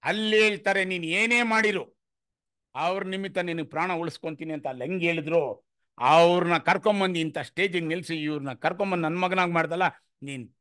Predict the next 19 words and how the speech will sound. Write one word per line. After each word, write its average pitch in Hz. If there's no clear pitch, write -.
ಫಾಲ್ಟ್ -
ಎಷ್ಟೇ 147
ಇದ್ರು 143
ನಾನ್ 117
ಕ್ಷಮಿಸ್ತೀನಿ. -
ಅವ್ರ 127
ನಿಮಿತ್ತ 135
ನಿನ್ನೂ 127
ಕರ್ಕೊಂತೀನಿ, 110
ನೀನು 151
ಕೂಡ 147
ಪ್ರಾಣದಿಂದ 123
ಉಳಿಸ್ಕೊಂತೀಯ. 101
ನೀನ್ 185
ಕೊಟ್ಟ -
ಫಲ 233
ಅಂತ 214
ಫಲ 226
ನೀನು, 214